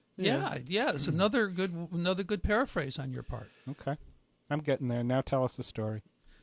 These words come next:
Speaker 1: Okay.
Speaker 3: How did
Speaker 2: Oh,
Speaker 3: the
Speaker 2: no. It's, no, it was a little foot in the mouth. I was talking to this gal that I know, and I hadn't seen her in, you know, just in the business world, you don't see everybody constantly. And,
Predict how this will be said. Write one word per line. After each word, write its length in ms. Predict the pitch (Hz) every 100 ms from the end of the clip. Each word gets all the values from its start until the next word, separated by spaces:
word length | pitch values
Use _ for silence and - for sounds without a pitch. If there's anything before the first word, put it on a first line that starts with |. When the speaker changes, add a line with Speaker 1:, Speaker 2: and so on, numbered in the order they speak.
| -
Speaker 1:
Okay. 160 | - - - -
Speaker 3:
How 100 | 135
did 100 | 147
Speaker 2:
Oh, 280 | 131 117 107
Speaker 3:
the 60 |
Speaker 2:
no. 380 | 90 85 82 85 98
It's, 280 | 135 127 -
no, 200 | 135 107
it 160 | 101 113
was 140 | 135
a 40 | 160
little 140 | 175
foot 220 | - 165
in 60 | 131
the 80 | 117
mouth. 420 | 110 110 110 104 - 85
I 120 | 131
was 160 | 127 - - - 143 - _ -
talking 300 | 131 131 135
to 60 |
this 160 | 120 107
gal 440 | 127 113 107 107 - _ _ _ -
that 160 | 110 - _ _ 82 113 - _ 127 123 123 _ -
I 120 | 113
know, 380 | 110 107 107 107
and 240 | 101 98 - _ _ _ _ _
I 120 | 98
hadn't 240 | 117 120 95
seen 160 | - 110
her 80 |
in, 220 | 110 104 98 107
you 120 | 120
know, 120 | 92
just 220 | 120 202
in 60 | 196
the 80 | 139
business 400 | 143 131 131 -
world, 220 | 123 135
you 60 | 135
don't 180 | 120 -
see 160 | 127
everybody 380 | 113 101 98 92 _
constantly. 600 | - 107 - - 80 92
And, 120 | 113